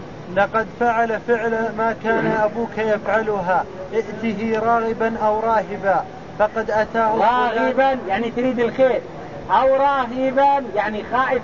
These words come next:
Speaker 2: من العواقب، لا بد أن تأتي. أسلم تسلم. فالرجل لا ينتقم ممن يأتي إليه، ولا يقتل من احتمى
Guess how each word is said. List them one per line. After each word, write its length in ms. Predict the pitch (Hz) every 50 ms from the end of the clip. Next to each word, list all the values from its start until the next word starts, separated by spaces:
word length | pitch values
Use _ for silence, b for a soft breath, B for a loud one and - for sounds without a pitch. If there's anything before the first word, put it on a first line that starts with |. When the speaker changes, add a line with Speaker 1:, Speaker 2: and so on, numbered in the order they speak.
| - 233
Speaker 2:
من 140 | 240 226 226
العواقب، 680 | 226 233 208 214 233 269 311 320 285 - - 175 156 - - - - - - - - - - - - - - - - - -
لا 280 | 320 - 254 285 294
بد 280 | 285 302 311 269 - 277
أن 280 | 285 269 269 254 226
تأتي. 440 | 269 269 247 233 - 269 269 254 226 - - - - - - -
أسلم 800 | 196 233 277 262 262 - 247 269 269 294 320 339 339 339 311 240 -
تسلم. 440 | 262 285 285 269 - - 175 156 - - - - - - - - - 214 220 220 214 - -
فالرجل 600 | 180 196 202 214 247 285 269 311 330 339 349 359 339 320 - - - - - - - 151
لا 400 | 156 180 226 254 247 240 226 208
ينتقم 720 | 202 220 214 208 202 190 - - 254 262 254 262 233 226
ممن 600 | 208 196 196 208 240 254 233 214 208 214 214 202 196
يأتي 320 | 220 262 269 226 226 240
إليه، 460 | 220 196 170 165 160 156 156 147 131 117 117 - - - - - - 220 160
ولا 380 | 175 226 277 277 269 262 247 240
يقتل 460 | 233 247 277 277 - - - 262 247
من 460 | 233 226 220 220 240 269 262 240 226
احتمى 500 | 220 - - - - 247 269 254 247 254